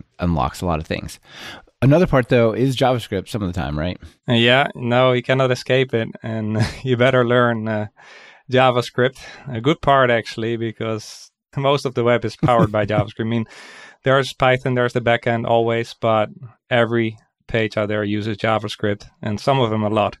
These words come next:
Speaker 2: So the challenge I had, though, I mean, JavaScript is a whole language, and I needed to cover it in, in four days,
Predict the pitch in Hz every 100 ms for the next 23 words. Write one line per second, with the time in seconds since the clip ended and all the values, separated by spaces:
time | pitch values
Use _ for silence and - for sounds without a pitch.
0 | - - - - - - - - 131 127
1 | 127 127 127 147 135 123 143 147 143 135
2 | 139 143 147 131 123 120 117 113 - 127
3 | 120 127 127 - 131 117 120 120 131 139
4 | 113 110 - - 123 113 110 113 113 107
5 | - 131 110 110 107 107 107 117 110 -
6 | 113 110 123 -